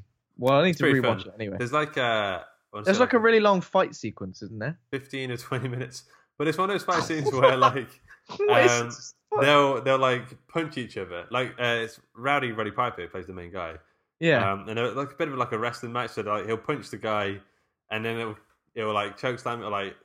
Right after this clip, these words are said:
Speaker 2: uh, suplex
Speaker 1: They
Speaker 2: or
Speaker 1: do,
Speaker 2: something.
Speaker 1: they do some moves to each other,
Speaker 2: Yeah,
Speaker 1: don't they? Yeah, I
Speaker 2: like,
Speaker 1: remember.
Speaker 2: suplex them, and then the guy will be on the floor, and then Roddy,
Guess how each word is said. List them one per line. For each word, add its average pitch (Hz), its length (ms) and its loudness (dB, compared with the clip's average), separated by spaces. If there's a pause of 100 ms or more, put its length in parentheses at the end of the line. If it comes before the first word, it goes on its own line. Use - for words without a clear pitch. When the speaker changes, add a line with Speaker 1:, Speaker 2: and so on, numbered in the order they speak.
(120)
Speaker 2:
uh, 92 180 -8
suplex 127 380 -6
Speaker 1:
They 165 80 2
Speaker 2:
or - 20 0
Speaker 1:
do, 196 80 4
Speaker 2:
something. 104 340 -6
Speaker 1:
they 196 120 2
do 220 120 2
some 180 200 0
moves 196 280 4
to 117 80 -6
each 104 120 -8
other, 113 160 0
Speaker 2:
Yeah, 117 80 2
Speaker 1:
don't 107 80 2
they? 104 140 0
Yeah, 131 140 4
I 123 40 2
Speaker 2:
like, 120 220 0
Speaker 1:
remember. 120 220 0
Speaker 2:
suplex 104 100 -12
them, 98 140 -12 (340)
and 120 100 -6
then 123 80 -4
the 123 80 -2
guy 139 160 4
will 131 80 2
be 123 60 -2
on 120 60 -2
the 107 60 -6
floor, 104 400 -2
and 98 80 -6
then 98 140 -8
Roddy, 107 180 -2